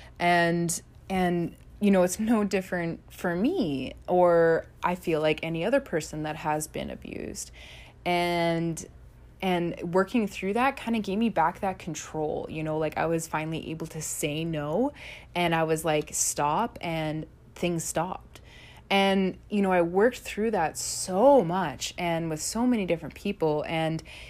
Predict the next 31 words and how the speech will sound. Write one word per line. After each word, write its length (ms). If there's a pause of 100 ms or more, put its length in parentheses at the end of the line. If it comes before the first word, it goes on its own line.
(160)
you 120
know, 480
I 140
worked 280
through 260
pain, 640
and 140
I 100
worked 300
through, 440 (180)
you 140
know, 220
so 480
many 240
things, 400
and 100
I 60
finally 480
came 260
out 120
on 60
the 120
other 140
side, 360
and 80
I'm 120
like, 280 (1000)
"Okay, 760 (300)
catharsis 640
is 200
real." 600